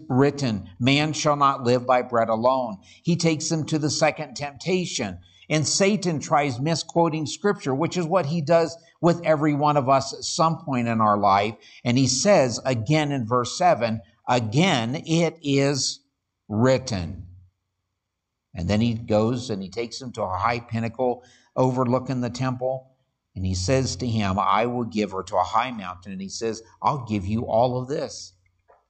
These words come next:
Jesus Christ, there, there has to be a little bit of humor here, because Jesus Christ, the fact that Satan would offer what Jesus Christ already owned is laughable. But he says here,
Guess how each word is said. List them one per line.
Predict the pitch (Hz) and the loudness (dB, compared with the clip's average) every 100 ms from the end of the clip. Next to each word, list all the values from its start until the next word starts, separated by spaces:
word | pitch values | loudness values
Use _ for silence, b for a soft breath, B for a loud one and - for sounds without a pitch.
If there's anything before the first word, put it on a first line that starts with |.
| _ _ _ _ - | _ _ _ _ -2
Jesus | 139 151 120 95 | 0 0 -2 0
Christ, | 135 117 - | 0 0 -2
there, | 120 113 117 | -2 -2 -2
there | 117 | -4
has | 110 147 151 - | -2 -2 -2 -6
to | 120 | -2
be | 120 | 0
a | |
little | 117 120 113 | 2 2 2
bit | 110 | -2
of | 101 | -2
humor | 92 117 117 110 | -4 -4 -2 -4
here, | 92 98 95 | -2 -2 -2
because | 95 107 101 - b b b b _ _ - 339 | -2 -2 -2 -2 b b b b _ _ -10 -4
Jesus | 101 143 151 139 104 | 2 2 2 -2 -4
Christ, | - 135 135 - | 0 0 0 -6
the | 113 | -6
fact | 135 131 131 | 0 0 -2
that | 113 104 | -10 -8
Satan | - 131 139 123 107 | -2 -2 -2 -4 0
would | 101 | 2
offer | 107 113 120 101 98 | 4 4 2 -2 -4
what | 92 104 - | -4 -6 -4
Jesus | 107 113 98 90 | -6 -4 -6 -10
Christ | - 113 104 - - | 0 0 0 -4 0
already | 104 104 101 104 | 2 2 -2 -4
owned | 110 110 95 95 | -4 -2 -6 -8
is | 95 87 | -10 -6
laughable. | 85 87 - 73 65 - _ _ _ _ _ _ _ _ _ _ _ _ | -2 -2 -2 -14 -14 -14 _ _ _ _ _ _ _ _ _ _ _ _
But | 127 131 | -2 0
he | 123 | 0
says | - 165 170 - | 0 0 0 -2
here, | 117 107 101 127 | 0 0 2 0